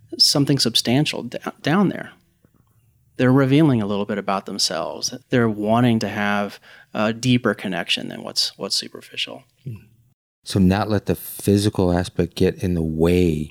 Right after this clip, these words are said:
Speaker 1: At all.
Speaker 2: and, or to be the priority of what's underneath it. Yeah.
Speaker 1: The second is writing a, a profile that reflects where you're wanting to go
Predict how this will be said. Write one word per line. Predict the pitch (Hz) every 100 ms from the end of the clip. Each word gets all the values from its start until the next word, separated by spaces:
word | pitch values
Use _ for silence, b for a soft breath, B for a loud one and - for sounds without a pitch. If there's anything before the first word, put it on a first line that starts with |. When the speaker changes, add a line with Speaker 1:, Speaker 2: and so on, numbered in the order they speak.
| -
Speaker 1:
At | 67
all. | - - -
Speaker 2:
and, | 90 82 85 -
or | 87 80 80 82 - _ -
to | - 85 78 78 76
be | - 85
the | 80 80 -
priority | - 82 80 82 90 82 80 78
of | 85
what's | 82 80 -
underneath | 80 78 80 82
it. | - _ -
Yeah. | 90 - _ B B B -
Speaker 1:
The |
second | 135 151 165 135
is | 113 110 110 - -
writing | 175 123 107 110 117 113
a, | 107 -
a | - 110
profile | - 143 180 98 92 101
that | 104
reflects | 107 - 101 101 - - - _ _ -
where | 117 113 113
you're | 110
wanting | 107 110 110 107
to | 101
go | 98 101 117 107